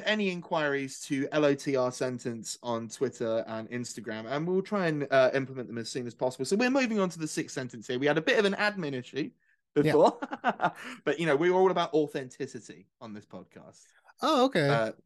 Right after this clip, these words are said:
Speaker 2: That's
Speaker 1: that's,
Speaker 2: very
Speaker 1: that's something we've been
Speaker 2: original of
Speaker 1: working
Speaker 2: you.
Speaker 1: towards for the new year.
Speaker 2: Yeah.
Speaker 1: Yeah.
Speaker 2: Right.
Speaker 1: Well, I, I, I know it's maybe not original, but, like, you know, hey, we should all be striving to be authentic. Wouldn't you
Speaker 2: I
Speaker 1: agree,
Speaker 2: think so.
Speaker 1: Chadwick?
Speaker 2: I, I do.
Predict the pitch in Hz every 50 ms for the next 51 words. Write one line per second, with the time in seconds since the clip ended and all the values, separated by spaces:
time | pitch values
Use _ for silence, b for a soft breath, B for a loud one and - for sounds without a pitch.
0 | _ _ _ - 156 160 160 - - - 143 131 127 135 147 151 151 147 143 139
1 | 135 135 135 139 135 131 147 139 123 123 113 107 - 113 107 113 117 113 110 -
2 | - 113 113 113 117 110 113 110 101 95 98 104 - _ _ _ _ - 135 131
3 | 120 110 107 - - _ _ _ _ _ - 120 101 101 135 131 127 120 165 196
4 | 202 208 226 269 285 311 330 - 311 311 - 392 392 - 427 466 523 - 349 226
5 | - - 175 165 151 123 123 127 135 123 117 113 110 139 139 139 - 104 101 104
6 | 117 117 131 131 160 160 147 113 110 110 - 151 180 175 107 101 117 131 - -
7 | 196 269 254 180 120 - - 120 123 151 151 113 98 - - 95 95 92 - 104
8 | 98 101 - 120 135 - 185 180 180 185 185 185 185 175 175 165 151 120 - -
9 | - - - 87 82 - _ _ _ _ _ _ _ b b b b b b b
10 | _ - 139 147 156 156 147 - 147 156 143 156 165 151 123 107 92 90